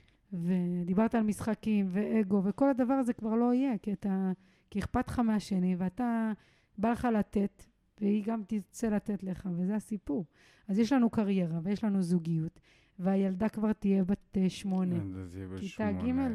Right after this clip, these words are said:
Speaker 1: משהו
Speaker 2: כן,
Speaker 1: כזה.
Speaker 2: משהו כזה. היא תרצה
Speaker 1: וואו.
Speaker 2: כבר אופניים, והיא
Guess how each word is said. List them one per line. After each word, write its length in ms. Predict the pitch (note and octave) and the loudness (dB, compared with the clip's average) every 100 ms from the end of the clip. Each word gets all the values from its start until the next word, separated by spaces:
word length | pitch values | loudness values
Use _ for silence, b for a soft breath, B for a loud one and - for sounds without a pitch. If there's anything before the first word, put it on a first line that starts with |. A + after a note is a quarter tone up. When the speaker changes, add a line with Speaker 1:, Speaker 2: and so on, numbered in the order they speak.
| F#3+ | -4
Speaker 1:
משהו 300 | G#3 F3+ G3 | -10 -10 -8
Speaker 2:
כן, 60 | |
Speaker 1:
כזה. 240 | G3+ G#3+ G3+ D3+ F2+ | -6 -4 -6 -8 -10
Speaker 2:
משהו 280 | F#2 F2 G2 - | -14 -12 -14 -14
כזה. 360 | G#2 F#2+ G2+ | -16 -14 -12
היא 140 | G#2 F#2+ | -12 -8
תרצה 380 | F3+ F3 F3 | -4 -2 -2
Speaker 1:
וואו. 100 | E3+ | -2
Speaker 2:
כבר 120 | E3+ G2 | -2 -4
אופניים, 840 | F2+ F2+ - F#2 G2 A2 A2+ G#2+ | -6 -8 -10 -8 -6 -4 -4 -4
והיא 180 | F#2+ F#2 | -6 -8